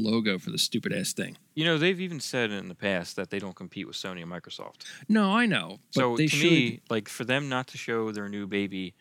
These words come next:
Speaker 2: at the E three, at the, the console, the, the, the boys club or whatever you wanna call it, and have their own event come September, I can see that happening.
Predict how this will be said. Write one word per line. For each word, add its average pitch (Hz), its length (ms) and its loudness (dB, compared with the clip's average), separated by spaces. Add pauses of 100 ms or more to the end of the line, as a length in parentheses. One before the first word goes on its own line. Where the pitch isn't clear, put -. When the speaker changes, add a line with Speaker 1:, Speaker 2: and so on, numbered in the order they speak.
(640)
Speaker 2:
at 104 260 2
the 107 240 -6
E 104 40 -4
three, 98 420 -2
at 95 140 -2
the, 101 360 -2
the 98 120 -6
console, 95 640 -2
the, 95 120 -8 (140)
the, 95 160 -8 (120)
the 98 80 -8
boys 98 280 -4
club 90 360 -2
or 90 40 -6
whatever 90 240 -4
you 90 60 -6
wanna 87 140 -8
call 87 260 -2
it, 85 100 -4 (440)
and 101 180 -2
have 110 240 0
their 101 180 -2
own 117 220 0
event 98 420 -4 (360)
come 98 200 -4
September, 92 600 -6 (640)
I 95 80 -4
can 95 140 -8
see - 140 -10
that 69 180 -8
happening. - 320 -16